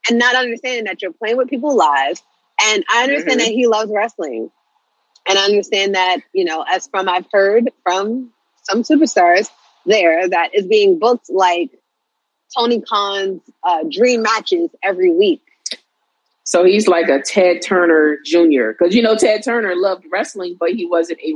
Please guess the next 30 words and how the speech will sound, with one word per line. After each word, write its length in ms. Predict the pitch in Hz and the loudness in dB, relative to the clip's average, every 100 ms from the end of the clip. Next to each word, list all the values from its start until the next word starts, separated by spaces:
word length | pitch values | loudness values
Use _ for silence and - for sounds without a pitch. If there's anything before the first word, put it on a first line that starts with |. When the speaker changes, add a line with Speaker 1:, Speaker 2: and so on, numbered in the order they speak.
| 147 | -2
Speaker 2:
wrestling 400 | 160 165 160 156 | -2 0 -2 0
guy. 360 | 151 170 151 - - _ _ _ _ _ _ - | 0 0 -2 -6 -16 _ _ _ _ _ _ 0
You 200 | 185 196 | 2 2
know 80 | |
what 80 | 196 | 0
I'm 60 | 196 | -2
saying? 520 | 202 190 185 180 202 - | -2 -2 -2 -4 -8 -4
But 120 | 165 | -2
he 120 | 170 | -2
was, 280 | 190 185 - _ _ 165 | 0 -2 -4 _ _ -12
he 120 | 185 | -4
was 160 | 180 | -2
a 80 | 160 | -2
fan. 500 | - 185 202 120 110 _ _ - | -2 -2 -2 -4 -12 _ _ -6
So 140 | 160 | -2
that's 280 | 165 185 - | 0 0 0
why 200 | 165 165 | -2 0
he 160 | 165 156 | 2 2
invested 460 | 147 143 135 135 | 0 -2 -4 -2
heavily 380 | 160 233 226 131 | -2 2 2 0
into 340 | 127 123 113 | -2 -4 0
it. 160 | 95 - _ _ _ - | 0 -2 _ _ _ -8
So, 260 | - 185 185 | 0 2 2
I, 220 | 147 170 - | 2 -2 -4
and, 200 | 170 202 | -4 -4
and 160 | 175 190 | -2 -4
if 100 | 190 | 2
he's 260 | 302 220 202 - | 2 0 -8 -6
that 280 | 175 180 - | -4 -4 -6
sensitive, 680 | - 180 180 196 214 226 | -8 -6 -4 0 2 2